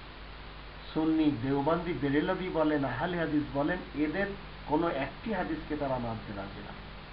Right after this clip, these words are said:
আর শিয়াদের যত হাদিস রয়েছে, তাদের একটি হাদিস এই মাযহাবি লামাযহাবেরা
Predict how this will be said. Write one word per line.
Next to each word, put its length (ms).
আর 80
শিয়াদের 720
যত 260
হাদিস 480
রয়েছে, 280
তাদের 360
একটি 360
হাদিস 340
এই 320
মাযহাবি 560
লামাযহাবেরা 760